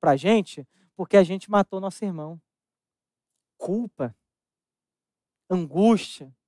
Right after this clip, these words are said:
E José, a Bíblia diz que tava entendendo tudo ali. E eu acho incrível porque os seus irmãos voltam e quando ele vê o seu irmão mais novo, a Bíblia diz que o coração dele ficou apertado, ele foge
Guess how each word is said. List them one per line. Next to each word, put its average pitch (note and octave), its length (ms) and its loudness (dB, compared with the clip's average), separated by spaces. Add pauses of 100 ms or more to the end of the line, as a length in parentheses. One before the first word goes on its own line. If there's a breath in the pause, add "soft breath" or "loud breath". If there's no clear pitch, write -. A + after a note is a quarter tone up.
(640)
E G#3+ 100 4
José, F#3+ 380 10
a A#3 80 12
Bíblia G3 240 4
diz F#3+ 160 -10
que - 60 -20
tava G#3+ 180 4
entendendo G3+ 360 -4
tudo E3+ 280 -10
ali. C3 240 -8 (2250)
E A3 60 8
eu C#4 100 12
acho F4 220 6
incrível B3 580 6
porque B3 560 10
os G#3+ 140 -10
seus C4 180 8
irmãos G3+ 400 2
voltam A3+ 400 10
e G3 40 -6
quando A3 200 4
ele G#3 160 8
vê G#3 300 10 (480)
o F#3+ 100 -2
seu A3 300 8
irmão G3+ 240 2
mais G3 260 4
novo, G3 380 8
a G3 40 8
Bíblia F#3 300 2
diz F3+ 200 -8
que - 100 -16
o - 20 -16
coração F#3 460 0
dele F3+ 160 0
ficou - 180 -2
apertado, F#3 800 4 (320 soft breath)
ele F#3+ 220 8
foge G3 580 6